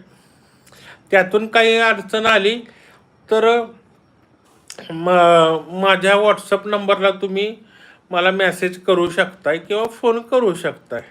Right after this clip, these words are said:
मी माझ्या भरपूर व्हिडिओमध्ये माझे नंबर, कॉन्टॅक्ट्स दिलेलेच आहेत. आणि कुणाला काही प्रॉब्लेम आहे तर विचारू शकता.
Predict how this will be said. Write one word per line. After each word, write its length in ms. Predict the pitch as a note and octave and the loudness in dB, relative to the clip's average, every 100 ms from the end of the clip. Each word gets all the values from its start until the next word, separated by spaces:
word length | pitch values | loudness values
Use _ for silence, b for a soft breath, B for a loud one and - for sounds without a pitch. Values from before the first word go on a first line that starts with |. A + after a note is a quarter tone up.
| b b b _ _ b b b b b b b b _ _ | b b b _ _ b b b b b b b b _ _
मी 100 | E3+ | -6
माझ्या 280 | F#3 F#3 F#3 | 0 2 2
भरपूर 400 | F#3+ F3+ F3+ F3+ | 2 0 0 0
व्हिडिओमध्ये 760 | F#3 F3+ F3 F3 F3+ E3+ E3 E3 | 2 2 0 -2 -4 -4 -6 -6
माझे 380 | F3 E3 D#3 | -4 -6 -4
नंबर, 400 | D#3 D#3 D3+ D3+ | -6 -6 -2 -4
कॉन्टॅक्ट्स 600 | D3+ D#3 C#3+ B2+ C#3+ - | -2 -6 -6 -6 -8 -8
दिलेलेच 600 | C#3+ C#3+ C3 C3+ C3+ C#3 | -10 -6 -4 -2 -4 -4
आहेत. 300 | D#3 B2 C3 C#3+ - _ _ _ _ _ _ _ _ _ B B B B B B | -4 -4 -8 -12 -16 _ _ _ _ _ _ _ _ _ B B B B B B
आणि 240 | F3 G3 G#3 | 0 2 2
कुणाला 400 | A3+ G#3+ G#3+ G#3+ | 2 2 4 2
काही 260 | G#3+ G3 | 2 0
प्रॉब्लेम 540 | G3+ G3+ F#3+ E3 E3+ F3 | 0 0 0 0 -2 0
आहे 300 | D#3+ D#3+ D#3+ | 0 -2 -6
तर 320 | - - F3 | -10 -6 -6
विचारू 420 | G3 F#3 F3 D#3 | -6 0 0 0
शकता. 460 | - C#3 - B2+ | -4 -8 -8 -14